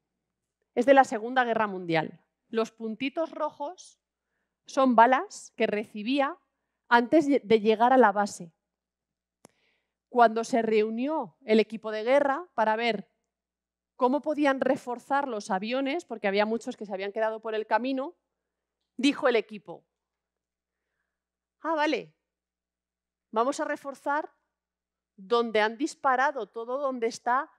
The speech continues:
sombreado de rojo". Y dijo uno, que curiosamente era estadístico: "No,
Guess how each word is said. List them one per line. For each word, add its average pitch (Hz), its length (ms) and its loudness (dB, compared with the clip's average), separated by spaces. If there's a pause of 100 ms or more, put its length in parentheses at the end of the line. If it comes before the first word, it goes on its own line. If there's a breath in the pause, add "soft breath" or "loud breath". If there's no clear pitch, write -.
sombreado 226 720 -2
de 240 120 -4
rojo". 220 480 -10 (1600)
Y 262 120 2
dijo 285 380 2
uno, 233 500 -6 (240)
que 214 300 0 (240)
curiosamente 240 640 0
era 233 100 4
estadístico: 214 840 -6 (920)
"No, 233 500 0